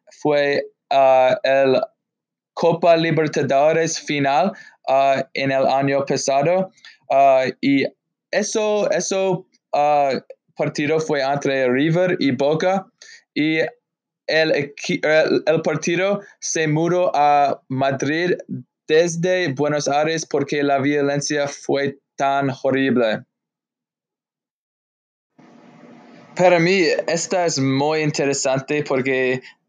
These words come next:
ah, la situación entre las barra bravas y las políticas y la policía muestra la corrupción y entre, ah, el fútbol y la sociedad también. Ah, una cosa muy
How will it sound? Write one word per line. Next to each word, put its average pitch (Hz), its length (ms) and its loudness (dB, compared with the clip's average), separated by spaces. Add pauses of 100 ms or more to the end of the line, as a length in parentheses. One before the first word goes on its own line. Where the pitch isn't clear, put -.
(500)
ah, 139 220 2
la 135 140 2
situación 139 840 -2
entre 131 360 -2
las 123 240 0
barra 123 260 0
bravas 139 540 0
y 127 120 0
las 117 260 0
políticas 135 760 -2
y 127 60 0
la 123 160 0
policía 147 580 -2 (300)
muestra 156 480 -2
la 147 220 0
corrupción 143 880 -2 (380)
y 139 260 -2 (100)
entre, 135 560 -2 (140)
ah, 123 400 0 (100)
el 120 160 -2
fútbol 170 680 0
y 135 160 0
la 127 200 2
sociedad 127 720 -2
también. 123 580 -2 (400)
Ah, 131 320 0
una 185 240 0
cosa 165 520 0
muy 143 760 0